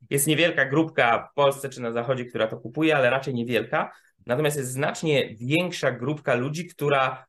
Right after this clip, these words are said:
mówi: No dobra, okej, tak, Rosja jest napastnikiem, Ukraina została zaatakowana, no ale skoro już doszło do wojny, skoro już ta wojna trwa, no to trzeba ją prowadzić w-, zgodnie z takimi, a nie innymi,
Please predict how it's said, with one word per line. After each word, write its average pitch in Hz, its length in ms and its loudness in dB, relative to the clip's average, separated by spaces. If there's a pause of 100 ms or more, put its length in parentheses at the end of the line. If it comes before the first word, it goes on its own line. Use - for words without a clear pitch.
mówi: 139 300 -2
No 127 120 4
dobra, 135 420 4
okej, 123 400 0
tak, 127 260 -2
Rosja 139 320 2
jest 117 160 -2
napastnikiem, 165 760 -4 (260)
Ukraina 135 480 2
została 120 440 2
zaatakowana, 120 920 0 (440)
no 180 680 4
ale 156 760 4
skoro 185 540 0
już 135 220 -6
doszło 143 420 -2
do 127 160 -2
wojny, 123 580 2
skoro 143 320 0
już 147 140 -2
ta 127 120 0
wojna 123 260 0
trwa, 131 600 -2 (260)
no 160 280 4
to 202 160 0
trzeba 160 440 2
ją 143 180 0
prowadzić 131 580 0
w-, 110 220 -12
zgodnie 135 560 0
z 131 60 -12
takimi, 127 440 -4
a 113 80 -4
nie 117 180 -2
innymi, 127 460 -2